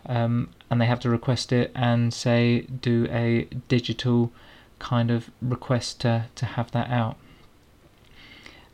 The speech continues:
And that is sort of the, the lifespan of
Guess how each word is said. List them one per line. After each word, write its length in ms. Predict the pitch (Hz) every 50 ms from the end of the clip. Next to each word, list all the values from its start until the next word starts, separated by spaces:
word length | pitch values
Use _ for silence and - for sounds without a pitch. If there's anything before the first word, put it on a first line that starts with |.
| - -
And 400 | 147 143 151 151 156 160 151 - - - _ -
that 380 | 151 139 - 170 170 165 156
is 140 | 156 156 147
sort 280 | - - - 165 156 156
of 200 | 147 - - _
the, 340 | 160 156 156 156 151 - - - - -
the 100 | - 143
lifespan 1000 | 139 143 147 156 160 156 147 - - - - - - - - 131 131 135 135 135 - - - - - - - - - - -
of 360 | - 143 143 143 143 139